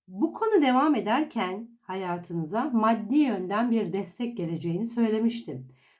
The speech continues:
Bu destek tamamlandı. Hayatınıza aldığınız destekle birlikte yeni, yepyeni bir yola yeni aydan sonra adım atacaksınız.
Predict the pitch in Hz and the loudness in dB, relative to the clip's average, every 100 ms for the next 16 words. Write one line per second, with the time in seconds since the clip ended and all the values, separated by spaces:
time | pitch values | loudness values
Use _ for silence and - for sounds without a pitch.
0 | _ 233 330 294 269 - 285 285 285 _ | _ 0 2 4 0 -2 -2 -2 -4 _
1 | _ _ _ _ _ 208 185 180 170 156 | _ _ _ _ _ -8 -4 -2 0 -2
2 | 143 135 131 131 - _ _ _ _ _ | -4 -8 -12 -14 -18 _ _ _ _ _
3 | _ _ _ _ - 233 247 269 285 311 | _ _ _ _ -2 2 4 2 2 2
4 | 349 392 311 247 233 233 254 170 202 - | 4 4 4 4 2 4 2 0 -4 -4
5 | - 311 - 180 165 151 143 131 226 277 | -4 -4 -4 -6 -6 -6 -10 -8 -2 0
6 | 370 - _ _ _ _ 143 165 170 226 | 0 -4 _ _ _ _ -6 -2 0 0
7 | 320 - _ _ _ 180 240 233 - 185 | 0 -6 _ _ _ 0 0 0 -2 -2
8 | 170 160 196 208 170 151 160 208 277 320 | -2 0 0 2 0 -2 0 2 2 0
9 | _ _ - 240 233 208 165 151 147 139 | _ _ -6 0 2 2 0 -8 -12 -10
10 | - 247 170 190 262 339 339 _ - 160 | -4 -2 -2 2 2 2 -4 _ -14 -8
11 | 175 175 170 - 131 - - 127 131 - | -6 -6 -8 -14 -18 -18 -16 -16 -16 -18
12 | - _ | -20 _